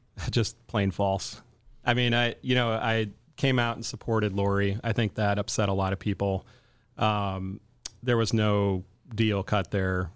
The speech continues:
Um, and I think if you talk to a lot of people who've known me in the council for many years, they know I don't do that kind of thing. And, um, you know, I've just, uh, I, I think I had a part-time worker who got a little overzealous. Um,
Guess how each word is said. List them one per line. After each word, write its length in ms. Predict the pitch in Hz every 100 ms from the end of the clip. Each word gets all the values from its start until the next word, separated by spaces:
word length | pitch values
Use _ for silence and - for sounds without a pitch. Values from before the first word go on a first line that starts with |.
| -
Um, 520 | 95 92 87 92 90
and 120 | 123 110
I 20 |
think 200 | 117 117
if 100 | 110
you 80 | 107
talk 300 | 110 104 -
to 60 |
a 40 | 101
lot 180 | 98
of 80 | 95
people 240 | 117 104 98
who've 160 | 101
known 240 | 98 95 98
me 140 | 95
in 80 | 92
the 40 |
council 380 | - 107 98 104
for 140 | -
many 200 | 101 95
years, 300 | 95 95 95
they 140 | - 110
know 200 | 107 101
I 60 |
don't 160 | 98 92
do 160 | - 95
that 160 | 98
kind 180 | - 101
of 80 | 101
thing. 280 | 110 107 - - - _ _ _
And, 420 | 107 104 98 95
um, 460 | 98 98 92 95 92 - _ _ _ _ _
you 60 | 160
know, 120 | 151
I've 120 | 131 123
just, 320 | 135 - 139
uh, 480 | 123 113 107 104 - - -
I, 140 | - 123 -
I 100 | 117
think 260 | 139 131
I 80 | 123
had 480 | 117 117 113 107 104 - 113
a 160 | 110 - -
part-time 800 | - 120 - 131 123 123 123 120 -
worker 600 | 113 110 101 107 104 101
who 120 | 107
got 240 | 104 101
a 40 | 101
little 260 | 104 104
overzealous. 800 | 104 101 98 101 95 95 - - - - -
Um, 560 | 98 92 92 92 95